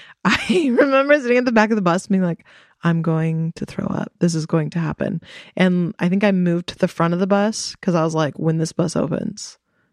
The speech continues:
I'm gonna need to be the <laughs> first one out that door." And I, I think two or three times, like, every time we would get, and it wasn't unusually windy or anything. I don't know what it was. Something just wasn't sitting right. But every time we, um, got on the bus, I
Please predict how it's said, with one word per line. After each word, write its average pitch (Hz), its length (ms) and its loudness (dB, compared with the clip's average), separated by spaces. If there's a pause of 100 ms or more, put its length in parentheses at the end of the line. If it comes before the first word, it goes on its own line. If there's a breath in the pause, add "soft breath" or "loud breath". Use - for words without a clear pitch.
I'm 170 180 0
gonna 170 160 0
need 175 200 -2
to - 60 -2
be - 140 -4
the 196 100 4
<laughs> - 80 -4
first - 260 2
one 240 160 0
out 190 200 0
that 220 240 0
door." - 420 -2 (480 loud breath)
And 196 200 4
I, 202 760 2
I 190 140 2
think 233 260 -2
two 240 180 4
or 240 120 4
three 233 180 0
times, 214 240 0
like, 175 140 0
every 175 200 2
time 220 220 2
we 214 80 4
would 196 100 0
get, 190 220 -2 (100)
and 196 160 2
it 226 120 4
wasn't 220 360 0
unusually 220 560 2
windy 180 480 0
or 254 60 2
anything. 277 540 0 (320 soft breath)
I 202 60 2
don't 214 100 4
know 196 80 4
what 175 140 2
it 151 80 0
was. 160 200 2
Something 170 260 0
just 165 200 -4
wasn't 156 260 0
sitting 156 180 0
right. 170 240 -2
But - 200 0 (440 soft breath)
every 175 200 2
time 175 260 2
we, 160 480 0 (100)
um, 156 360 -2
got 175 180 2
on 170 100 -2
the 160 60 -2
bus, 156 260 -4
I 156 140 -2